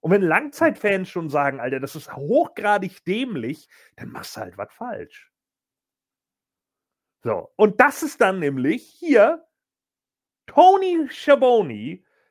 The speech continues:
nach diesem Segment. Der sitzt da, er sagt nix mehr und er ist angenervt von der Situation. Und warum?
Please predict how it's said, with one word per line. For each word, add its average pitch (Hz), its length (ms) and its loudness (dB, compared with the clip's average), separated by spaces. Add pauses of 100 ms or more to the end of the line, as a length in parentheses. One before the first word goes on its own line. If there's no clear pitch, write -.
(100)
nach 240 400 0
diesem 254 340 -2
Segment. 262 560 -10 (420)
Der 101 100 -12
sitzt 131 420 -10
da, 123 420 -2 (100)
er 87 120 -18
sagt 85 380 -18
nix 127 360 -14
mehr 101 500 -10
und 117 140 -12
er 170 100 -4
ist 170 120 -10 (120)
angenervt 85 680 -16
von 87 160 -18
der 85 100 -18
Situation. 82 720 -20 (200)
Und - 200 -14
warum? 147 480 -4